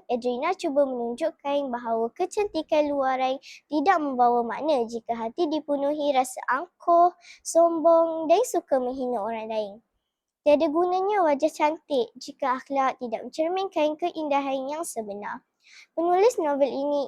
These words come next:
iaitu Ain Maisarah berjaya mengangkat isu-isu yang kelihatan remeh.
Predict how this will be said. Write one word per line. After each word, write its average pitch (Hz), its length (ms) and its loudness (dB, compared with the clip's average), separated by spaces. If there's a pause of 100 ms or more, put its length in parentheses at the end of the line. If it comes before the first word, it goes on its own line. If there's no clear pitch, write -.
(100)
iaitu 220 400 -8
Ain 330 320 -4
Maisarah 285 640 -2
berjaya 320 720 2
mengangkat 233 560 -6
isu-isu 294 720 -4
yang 339 240 -2
kelihatan 269 560 -4
remeh. 226 320 -4